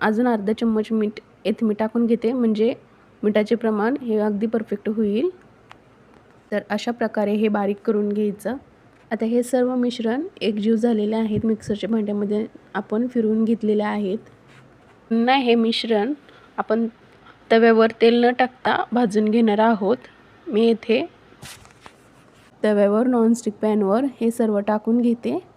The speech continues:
तेल मी न टाकता या तव्यावर मी टाकून घेतले. हे सर्व आपल्याला चांगलं असं प-,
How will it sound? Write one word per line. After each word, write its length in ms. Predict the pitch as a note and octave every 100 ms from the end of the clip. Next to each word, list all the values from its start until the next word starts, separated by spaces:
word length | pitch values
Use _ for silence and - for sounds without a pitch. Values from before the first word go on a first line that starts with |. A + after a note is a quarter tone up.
| _ _ _ - _ _ _ _ _ _ _ - -
तेल 200 | A#3 A3
मी 160 | A3
न 160 | A3+ A#3+
टाकता 540 | A#3 A#3 - A3+ C4 - - -
या 100 | F#3+ G#3
तव्यावर 380 | G#3+ G#3+ G#3+
मी 140 | G#3+ A3
टाकून 340 | G#3+ A3 A#3 B3+
घेतले. 420 | A#3+ A#3+ G#3 B3+ E4+ - _ _ - _ - - -
हे 140 | A3+
सर्व 220 | A#3 B3
आपल्याला 340 | A#3 A#3 G#3+ A3
चांगलं 440 | A#3+ A3+ A3+ A#3+
असं 320 | A#3+ A3+ D4+ E4+ - _ _ - -
प-, 40 | -